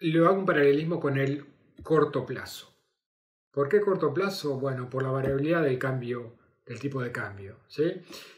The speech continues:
Y ojo, estamos hablando de tipo de cambio nominal acá. ¿Mm? Eh,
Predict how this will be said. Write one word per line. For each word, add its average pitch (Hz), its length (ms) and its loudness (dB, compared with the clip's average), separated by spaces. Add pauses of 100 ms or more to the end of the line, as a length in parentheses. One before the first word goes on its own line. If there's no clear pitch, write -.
Y 135 160 -2
ojo, 143 240 0
estamos 165 320 -2
hablando 147 260 2
de 131 60 0
tipo 139 220 -4
de 127 60 -4
cambio 135 320 -2
nominal 120 580 -6
acá. - 340 -18 (840)
¿Mm? 165 140 -12 (840)
Eh, 139 380 -12